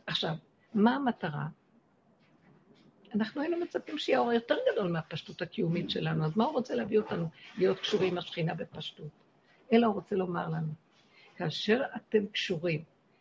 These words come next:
עם השכינה שבקרבכם, אתם ממיתים את עץ הדעת,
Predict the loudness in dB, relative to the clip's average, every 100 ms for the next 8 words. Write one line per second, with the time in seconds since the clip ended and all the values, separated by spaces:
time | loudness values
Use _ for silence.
0 | _ 0 0 -2 0 0 0 -2 -4 -4
1 | -8 -8 -6 -4 -4 -6 _ _ _ -12
2 | 2 4 4 4 2 0 0 0 0 -6
3 | -8 -4 -4 -4 -4 -4 -2 -2 -4 -8